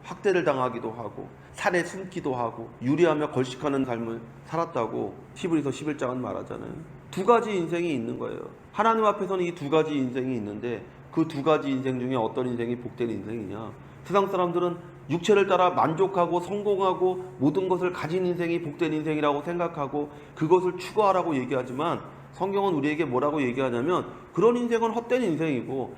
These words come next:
정말 복된 인생은 네가 하나님을 만족하며 비록 네가 양의 탈을 쓰고 비록 네가 유리하며 걸식하고 비록 네가 외롭고 학대받고 핍박받는 인생일지라도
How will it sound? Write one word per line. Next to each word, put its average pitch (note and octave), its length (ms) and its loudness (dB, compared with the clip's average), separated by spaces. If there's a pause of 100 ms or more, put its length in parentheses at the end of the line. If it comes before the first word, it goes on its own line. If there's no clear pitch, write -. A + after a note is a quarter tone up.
(160)
정말 F#3 400 2
복된 D#3 320 -2
인생은 A#2 520 0
네가 D3+ 200 0
하나님을 G#3 500 -2
만족하며 D3+ 720 0 (300)
비록 F3+ 240 10
네가 D#3 320 4
양의 C#3 320 4
탈을 D3 240 0
쓰고 C#3+ 420 -4 (220)
비록 D3+ 240 4
네가 C3 200 4
유리하며 D3 500 2
걸식하고 D3 760 -2 (320)
비록 E3+ 240 6
네가 D3+ 480 2 (260)
외롭고 D3+ 800 4 (140)
학대받고 D#3 920 0 (200)
핍박받는 F#3+ 580 0
인생일지라도 C3+ 840 -2